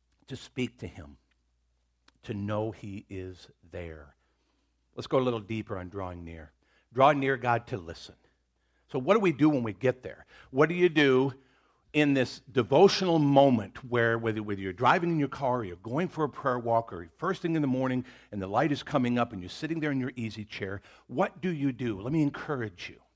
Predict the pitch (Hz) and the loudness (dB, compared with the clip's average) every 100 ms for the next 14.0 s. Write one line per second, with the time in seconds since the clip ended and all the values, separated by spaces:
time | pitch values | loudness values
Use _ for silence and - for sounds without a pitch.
0 | _ _ _ _ _ _ _ _ 117 117 | _ _ _ _ _ _ _ _ -12 -10
1 | 113 104 - 107 104 104 98 - _ _ | -10 -12 -8 -10 -8 -10 -10 -16 _ _
2 | - 104 92 87 - 85 - - 113 123 | -10 -6 -6 -10 -16 -18 -20 -10 -6 -4
3 | 127 127 117 113 139 170 127 131 127 113 | -4 -4 -6 -2 -2 -2 -4 -6 -10 -10
4 | 98 104 - 139 165 - - _ _ _ | -8 -10 -12 -16 -16 -16 -20 _ _ _
5 | _ _ _ _ _ _ _ _ _ _ | _ _ _ _ _ _ _ _ _ _
6 | _ - 156 - 156 175 - 131 120 - | _ -14 -12 -6 -2 -2 -4 -8 -10 -10
7 | - 110 104 113 110 101 - 101 95 78 | -8 -8 -8 -10 -10 -10 -14 -14 -14 -16
8 | _ - _ _ _ _ _ - 135 190 | _ -20 _ _ _ _ _ -4 2 2
9 | - 175 - 123 131 - 123 117 92 _ | 0 -6 -4 -4 -6 -10 -6 -6 -6 _
10 | _ 110 120 101 - 101 101 - 120 - | _ -8 -6 -6 -8 -10 -10 -12 -18 -16
11 | - 143 - 85 _ _ - 156 165 147 | -16 -14 -14 -14 _ _ -2 0 4 8
12 | 156 147 143 151 131 123 131 127 120 135 | 8 6 4 2 2 0 0 0 -4 -2
13 | 120 131 127 123 120 131 - - 110 | -4 -2 -2 -2 -4 -8 -10 -10 -10